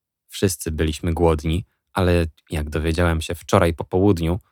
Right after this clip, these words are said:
z naszych zapasów zostało bardzo niewiele. Mieliśmy trochę masła, syropu, mieszankę mąki, soli, pieprzu i paru innych rzeczy. Trudno byłoby z tego przyrządzić śniadanie.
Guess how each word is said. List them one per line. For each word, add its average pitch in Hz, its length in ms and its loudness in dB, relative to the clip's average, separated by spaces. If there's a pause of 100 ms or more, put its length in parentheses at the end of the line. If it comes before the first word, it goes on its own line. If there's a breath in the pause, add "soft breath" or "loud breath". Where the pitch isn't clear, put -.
(220)
z 90 160 -6
naszych 107 320 0
zapasów 95 640 -2
zostało 82 520 -4
bardzo 85 540 0
niewiele. 82 460 0 (720)
Mieliśmy 95 460 2
trochę 90 260 -6
masła, 120 720 0
syropu, 98 680 2 (340)
mieszankę 90 500 -2
mąki, 104 680 2
soli, 104 480 2 (120)
pieprzu 127 680 0
i 101 160 -4
paru 127 320 0
innych 95 300 2
rzeczy. - 380 -6 (720)
Trudno 131 380 4
byłoby 104 360 6
z - 80 -6
tego 107 240 0
przyrządzić 95 600 -2
śniadanie. 90 600 0